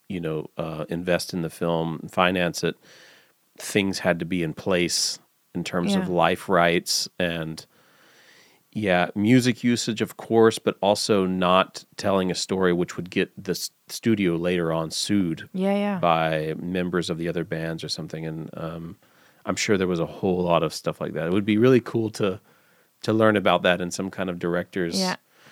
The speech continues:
Speaker 1: commentary. Or, so we're speaking about it, it, completely unknown.
Speaker 2: Yeah, we, we have no clue.
Speaker 1: Speaking of the music, so the soundtrack, a lot of the music that was playing in the soundtrack, w-,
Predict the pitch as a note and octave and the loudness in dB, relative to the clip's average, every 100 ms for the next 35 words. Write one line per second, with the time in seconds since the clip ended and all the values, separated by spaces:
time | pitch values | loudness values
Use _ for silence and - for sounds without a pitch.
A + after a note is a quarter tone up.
0 | - - F#2 F2+ E2+ F2 E2+ E2 - - | -20 -8 -4 -4 -2 -2 -2 -8 -14 -20
1 | - - F#2+ F#2 F2+ - A2+ - G2 F2+ | -16 -4 -2 0 -2 2 2 2 -2 2
2 | F2 F2 - _ _ _ _ _ _ _ | 2 2 -2 _ _ _ _ _ _ _
3 | _ - - - A2 D3+ C#3+ B2 G#2+ G#2 | _ -6 -4 0 6 8 8 6 6 6
4 | G2 F#2 F#2 A3 G#2 F#2+ F#3 F#3+ F3+ F3+ | 6 4 4 4 4 4 0 -2 0 0
5 | E3 D#3+ - - F#3 - - D3 C#3+ C3 | 0 -6 -10 -12 -12 -10 4 4 6 4
6 | A2 G#2+ A#2+ A#2+ A2 - _ - - _ | 4 4 4 4 2 2 _ -20 -20 _
7 | _ _ _ - - A2 G#2 - C#3 F3 | _ _ _ -8 2 4 4 2 4 4
8 | D#3+ F#2 F2 F2 - - - _ _ - | 2 2 2 2 0 -8 -20 _ _ 2
9 | A2 A2+ B2+ A2+ A2 A#2+ A2+ G#2 F#2+ F#2 | 6 8 6 4 6 6 4 2 0 0
10 | - A2 G2+ F#2+ E2+ G#2+ G2+ F#2+ F2 D#2+ | 2 4 4 2 0 4 2 2 0 -2
11 | D#2 - - - _ _ G#2 F2+ G#2 | -2 -10 -20 -20 _ _ -14 -14 -14